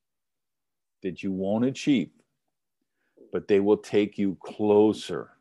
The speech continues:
to your dreams. And then here'd be the last twist on this, I would tell you, is not all goals are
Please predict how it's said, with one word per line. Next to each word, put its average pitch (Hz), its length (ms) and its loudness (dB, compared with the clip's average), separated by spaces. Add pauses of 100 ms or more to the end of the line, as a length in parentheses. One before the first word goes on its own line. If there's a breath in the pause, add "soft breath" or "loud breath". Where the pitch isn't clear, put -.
(300)
to 92 200 -6
your 73 220 -8
dreams. 65 540 -12 (1700 soft breath)
And 127 160 2
then 175 300 4 (1000)
here'd 185 400 6
be 143 120 10
the 123 140 8
last 110 420 6
twist - 380 6
on 80 120 -2
this, 82 220 -4
I - 80 -2
would 90 220 -2
tell 95 200 0
you, 76 280 0
is 92 380 2 (1120)
not 208 440 6 (100)
all 175 380 10
goals 139 540 10 (180)
are 156 360 -2